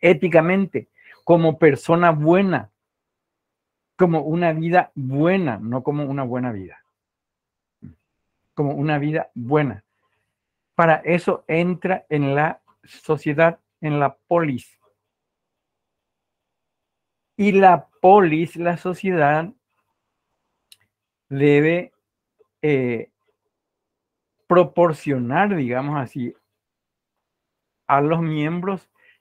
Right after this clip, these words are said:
todo lo necesario para llegar a eso. Aquí tenemos una, una,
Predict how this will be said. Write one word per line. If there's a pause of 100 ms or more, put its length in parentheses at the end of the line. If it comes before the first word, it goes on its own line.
(260)
todo
lo
necesario
para
llegar (220)
a (100)
eso. (4000)
Aquí
tenemos
una,
una,